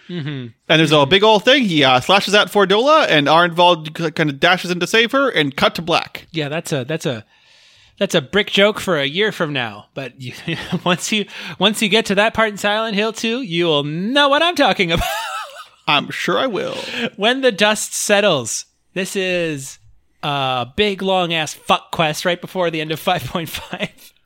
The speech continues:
Speaker 2: We make it back to Ul'dah. We are greeted by the Sultana. She has urgent news from the, uh, doctor's office.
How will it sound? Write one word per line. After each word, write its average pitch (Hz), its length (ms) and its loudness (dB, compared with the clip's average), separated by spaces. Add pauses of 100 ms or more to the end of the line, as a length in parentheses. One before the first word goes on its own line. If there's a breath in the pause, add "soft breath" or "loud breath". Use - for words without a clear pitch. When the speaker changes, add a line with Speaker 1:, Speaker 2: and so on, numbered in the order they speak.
(140)
Speaker 2:
We 180 60 0
make 208 180 4
it 214 80 -2
back 214 220 2
to 220 100 2
Ul'dah. 190 640 6
We 160 100 4
are 165 60 2
greeted 180 300 0
by 202 100 4
the 196 80 2
Sultana. 185 800 4
She - 160 0
has 160 220 2
urgent 175 360 -2
news 175 340 -2
from 175 320 0
the, 170 280 -2
uh, 160 240 6
doctor's 165 420 0
office. 156 640 0